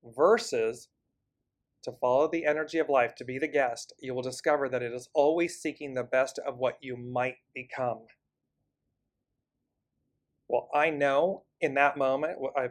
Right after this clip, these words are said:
the last two and a half days of, uh, by my mom and I choosing not to be distracted, let's just stay in the moment, be in the moment with my aunt, her sister. What a, what a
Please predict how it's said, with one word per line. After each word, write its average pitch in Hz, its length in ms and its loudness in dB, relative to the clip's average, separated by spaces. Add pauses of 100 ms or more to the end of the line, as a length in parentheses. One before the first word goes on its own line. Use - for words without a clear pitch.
(160)
the 127 120 -2
last 131 440 0
two 147 140 -2
and 139 80 0
a 131 60 -2
half 131 240 0
days 135 480 -2
of, 123 140 -4 (920)
uh, 127 60 -6
by 127 360 2
my 127 220 0
mom 131 300 2
and 139 100 2
I 131 80 2
choosing 156 760 -4 (1120)
not 135 240 2
to 151 80 -2
be 139 100 -2
distracted, 135 640 0 (160)
let's 143 160 -2
just - 160 -4
stay 147 240 2
in 139 80 -2
the 131 80 -2
moment, 131 400 0 (720)
be 156 220 2
in 151 80 2
the 139 80 2
moment 139 420 0
with 131 220 -2
my 127 160 0
aunt, 123 320 -6
her 117 100 -6
sister. 196 480 -8 (1400)
What 135 800 -4 (360)
a, 143 220 -8 (360)
what 165 420 -10
a 139 100 -6